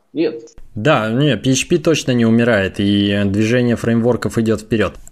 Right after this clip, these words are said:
Speaker 2: А с какими-то еще экосистемами ты знакомился? Мы начали с того, что мы вспомнили Microsoft Light Switch. Он был хорош в плане крадов и какого-то быстрого построения приложений. В те же времена еще Adobe Flex была такая платформа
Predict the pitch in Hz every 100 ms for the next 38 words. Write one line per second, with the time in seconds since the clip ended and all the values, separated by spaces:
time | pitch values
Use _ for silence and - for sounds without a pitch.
0 | - 127 120 120 - - 190 180 190 -
1 | 165 135 165 156 175 131 107 120 131 135
2 | 226 180 - 101 113 131 151 147 139 131
3 | 139 151 151 139 131 131 - 147 139 131
4 | 127 117 110 117 - 131 - - 123 135
5 | 131 - 147 190 - - - - - -
6 | 143 123 117 143 151 151 - - - -
7 | - 117 123 104 - 113 135 117 - -
8 | - - 98 92 95 92 98 95 - 107
9 | 104 98 123 - 107 - - - - -
10 | - 123 117 110 104 110 117 113 117 101
11 | 104 - 131 123 127 131 135 131 - 117
12 | 117 113 123 - - - 113 120 131 -
13 | - - 98 104 95 98 104 95 104 -
14 | 104 98 87